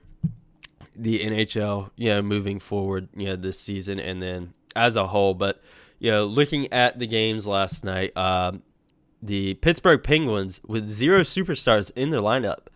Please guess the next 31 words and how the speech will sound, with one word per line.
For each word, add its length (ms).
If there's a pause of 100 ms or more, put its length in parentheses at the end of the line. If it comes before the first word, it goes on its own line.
(280)
defeated 560
the 120
defending 600
champion 520
Tampa 320
Bay 160
Lightning 500
six 500
to 120
two, 400
which 180
is 220 (100)
absolutely 540
wild. 600 (480)
Um, 600 (480)
I, 340
I'm 220
obviously 680
expecting 680
Lightning. 460
They'll 140
bounce 320
back 260
from 140
that, 240 (180)
of 180
course. 420 (460)
You 140
know, 80
I 160
remember, 760